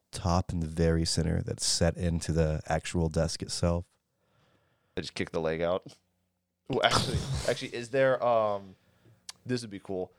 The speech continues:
Speaker 2: You know, like, those old claw-bottomed
Speaker 1: Oh, this is what that table
Speaker 2: It has a
Speaker 1: is.
Speaker 2: claw
Speaker 1: Yeah,
Speaker 2: bottom
Speaker 1: yeah, it
Speaker 2: with, like,
Speaker 1: has a
Speaker 2: like,
Speaker 1: claw,
Speaker 2: like
Speaker 1: yeah.
Speaker 2: an orb.
Speaker 1: Yeah, it's, it doesn't have an orb, but it, it appears to be, like, an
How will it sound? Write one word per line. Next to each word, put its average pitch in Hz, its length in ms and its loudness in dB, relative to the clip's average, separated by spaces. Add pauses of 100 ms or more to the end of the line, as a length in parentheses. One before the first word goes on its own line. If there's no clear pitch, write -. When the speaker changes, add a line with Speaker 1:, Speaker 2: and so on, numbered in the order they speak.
(360)
Speaker 2:
You 113 100 -12
know, 131 120 4
like, 117 140 0
those 98 380 -8
old 101 460 -4 (560)
claw-bottomed 95 1700 2 (560)
Speaker 1:
Oh, 165 80 4
this 143 220 6
is 135 80 -4
what 120 200 4
that 95 160 -4
table 76 320 -2
Speaker 2:
It 117 40 6
has 113 120 4
a - 20 -4
Speaker 1:
is. - 80 -8
Speaker 2:
claw 101 200 2
Speaker 1:
Yeah, 90 60 4
Speaker 2:
bottom 85 200 2
Speaker 1:
yeah, 87 60 0
it - 20 2
Speaker 2:
with, - 20 2
like, 98 80 4
Speaker 1:
has 87 80 0
a 101 40 -2
Speaker 2:
like, 98 80 -4
Speaker 1:
claw, 85 200 0
Speaker 2:
like 107 160 -2
Speaker 1:
yeah. 78 60 -2
Speaker 2:
an 78 80 -8
orb. 104 400 -4 (260)
Speaker 1:
Yeah, 78 200 4 (120)
it's, 95 180 4
it 117 100 -2
doesn't 143 180 4
have 147 140 2
an 135 60 -2
orb, 143 480 0
but 110 160 -2
it, 104 240 -6
it 101 180 2
appears 95 460 2
to 110 60 0
be, 87 220 4
like, 87 200 0
an 90 100 -2